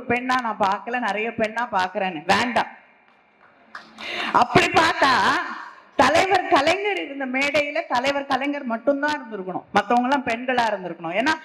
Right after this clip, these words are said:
அப்படி ஒரு பன்முகத்தன்மை உ-, இருக்கக்கூடிய ஒரு மனிதரை யாரும் பார்க்க முடியாது. அவர் மட்டும்தான் இருந்திருக்கணும் மேடையில, மீதியெல்லாம் பெண்கள் தான் இருந்திருக்கணும். அதனால இந்த ப-,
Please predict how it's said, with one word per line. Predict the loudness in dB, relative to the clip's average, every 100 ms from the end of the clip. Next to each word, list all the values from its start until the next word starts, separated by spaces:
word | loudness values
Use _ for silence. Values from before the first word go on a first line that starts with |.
| -4
அப்படி | 0 0 0 0 0
ஒரு | -2 -4
பன்முகத்தன்மை | -2 -2 -2 0 0 0 0 0 0 -2 -4 -4 -6 -16 _ _ 0
உ-, | 2 2 0
இருக்கக்கூடிய | 0 2 2 2 2 4
ஒரு | 4 4
மனிதரை | 2 2 2 2 2
யாரும் | 0 0 0 2
பார்க்க | 2 0
முடியாது. | -2 0 0 0 -4 -14 _ _ _ _ _ _ _ _ _
அவர் | 2 4 4
மட்டும்தான் | 4 4 4 4
இருந்திருக்கணும் | 4 0 0 2 2
மேடையில, | 2 2 2 2
மீதியெல்லாம் | 2 2 2 2
பெண்கள் | -2 -2 -2 0
தான் | 0
இருந்திருக்கணும். | -2 -4 -4 -2
அதனால | 0 0
இந்த | -2 -4
ப-, | 0 2